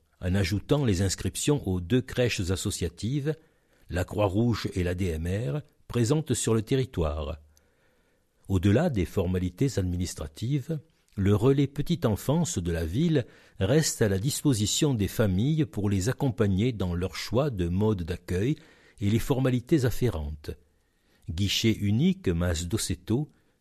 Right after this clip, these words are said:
téléphone zéro quatre quatre-vingt-dix quarante-cinq seize soixante-quinze. Le guichet arobase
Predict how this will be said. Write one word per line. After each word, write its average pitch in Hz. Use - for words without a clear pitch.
téléphone 85
zéro 113
quatre 131
quatre-vingt-dix 101
quarante-cinq 110
seize 123
soixante-quinze. 78
Le 85
guichet 117
arobase 95